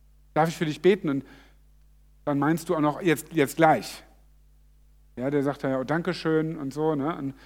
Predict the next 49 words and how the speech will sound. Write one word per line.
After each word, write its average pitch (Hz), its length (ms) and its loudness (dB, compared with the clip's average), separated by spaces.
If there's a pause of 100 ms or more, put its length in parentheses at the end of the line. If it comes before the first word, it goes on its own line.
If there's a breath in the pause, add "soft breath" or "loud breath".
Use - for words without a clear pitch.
so, 139 240 -4
"Zünd 165 240 -6
mal 143 60 -4
eine 135 100 -2
Kerze 160 320 0
für 160 140 -4
mich 151 160 -4
an, 147 80 -6
in 147 80 -4
der, 143 80 -4
wenn 143 160 -6
du 139 40 -4
in 131 60 -8
der 131 100 -6
Kirche 156 280 -2
bist." 151 180 -6 (300 loud breath)
"Nee, 175 100 2
jetzt", 151 300 -2
dachte, 151 200 -2
"jetzt" 156 420 2
und 131 100 -4
mit 127 160 -6
Hand 160 160 -4
auflegen 123 360 -6
und 113 120 -12
so. 120 140 -8 (680 soft breath)
Äh, 143 260 4 (1600 loud breath)
ist 180 140 -2
auch 185 100 2
nicht 185 140 0
jeder 190 200 8
bereit. 180 540 2 (840)
Das, - 200 -6
das - 180 -4
Schöne 202 260 6
ist 170 140 -4
ja, 170 80 4
die 160 100 0
können, 180 300 -2
Leute 165 240 2
können 170 160 -4
uns 156 100 -10
das 156 120 -8
nicht 160 120 -8
verbieten, 156 380 -6
für 156 100 -6
sie 147 120 -6
zu 135 160 -10
beten. 160 400 -4